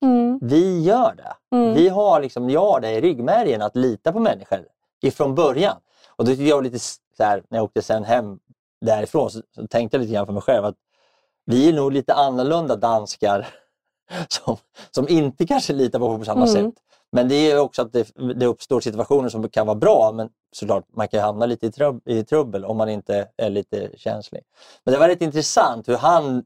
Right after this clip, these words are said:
Speaker 2: direkt reflekterade att, "Nej, men jag litar inte på folk."
Speaker 1: Nej.
Speaker 2: Och medans mitt utgångsläge, och ditt också, utgångsläget är att man litar på människor.
Speaker 1: Ja.
Speaker 2: Så det tycker jag är lite, lite spännande. Och det kanske är svenskt, jag vet inte.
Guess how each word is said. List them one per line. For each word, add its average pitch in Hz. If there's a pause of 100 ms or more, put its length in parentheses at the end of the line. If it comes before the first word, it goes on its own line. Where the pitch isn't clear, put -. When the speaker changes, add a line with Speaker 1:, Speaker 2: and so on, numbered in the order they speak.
(100)
Speaker 2:
direkt 151 (120)
reflekterade 107
att, 98
"Nej, 110
men 110
jag 160
litar 135
inte 113
på -
folk." -
Speaker 1:
Nej. 202 (120)
Speaker 2:
Och -
medans 117
mitt 185
utgångsläge, 113
och 117
ditt 170
också, 185 (400)
utgångsläget 147
är 131
att 117
man 123
litar 151
på 254
människor. - (120)
Speaker 1:
Ja. 190 (460)
Speaker 2:
Så -
det 160
tycker 131
jag 117
är 110
lite, 107
lite 123
spännande. 139
Och 120
det 139
kanske 156
är 165
svenskt, -
jag 117
vet 139
inte. -